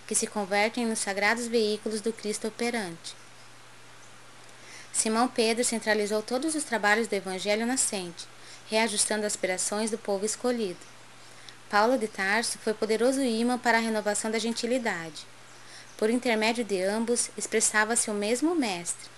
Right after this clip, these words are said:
com um só objetivo, o aperfeiçoamento do homem para o reino divino.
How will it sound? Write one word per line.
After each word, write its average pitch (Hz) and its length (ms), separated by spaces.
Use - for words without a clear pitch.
com 226 160
um 277 160
só 254 220
objetivo, 220 800
o - 20
aperfeiçoamento 196 840
do 208 120
homem 196 300
para 214 220
o - 20
reino 196 300
divino. 196 520